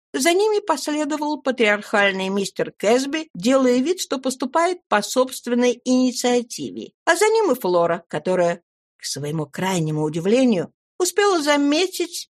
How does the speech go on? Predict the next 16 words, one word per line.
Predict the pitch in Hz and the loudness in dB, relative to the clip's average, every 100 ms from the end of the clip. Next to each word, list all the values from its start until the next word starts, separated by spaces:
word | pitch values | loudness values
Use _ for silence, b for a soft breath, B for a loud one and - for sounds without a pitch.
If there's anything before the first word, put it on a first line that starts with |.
| _ | _
томным | 302 302 277 269 | 4 4 2 0
шёпотом | 254 - 294 320 - 302 | 0 -2 -4 -6 -8 -6
своему | - 262 262 262 254 | -4 0 2 2 2
бывшему | 285 277 - 233 233 220 | -2 -4 -2 0 0 0
обожателю, | 226 185 170 226 349 339 302 302 302 - | 0 0 0 -2 -2 -4 -4 -6 -8 -12
что | - 339 | -2 0
они | 370 359 | 2 2
выпили | 339 349 311 294 294 | 2 0 -2 0 0
до | 226 247 | 2 2
дна | 208 208 240 277 359 - | 2 2 2 2 0 -4
кубок | 285 240 220 208 | -4 0 0 0
жизни, | 202 208 180 190 190 190 | 0 0 -2 -4 -6 -4
и | 220 | -2
закинуть | 180 185 - 202 196 - | -2 -2 0 0 0 2
таинственный | 240 262 233 - 202 208 | 4 2 0 -4 0 0
намёк, | 202 226 320 359 | 2 2 2 -2